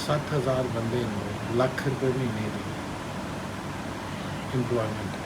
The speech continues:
ਕਿੰਨੇ ਢਾਬੇ ਉੱਥੇ ਚੱਲਦੇ ਨੇ,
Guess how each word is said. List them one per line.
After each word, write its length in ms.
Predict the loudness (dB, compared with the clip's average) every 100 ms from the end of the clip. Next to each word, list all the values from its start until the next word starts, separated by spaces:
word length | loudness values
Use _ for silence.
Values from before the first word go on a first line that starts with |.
| -4 -4 -4 -6 -6 -6 6
ਕਿੰਨੇ 340 | 10 12 12 12 12
ਢਾਬੇ 360 | 10 8 4 4 2 0
ਉੱਥੇ 240 | 0 0 4
ਚੱਲਦੇ 300 | 4 4 0
ਨੇ, 160 | -4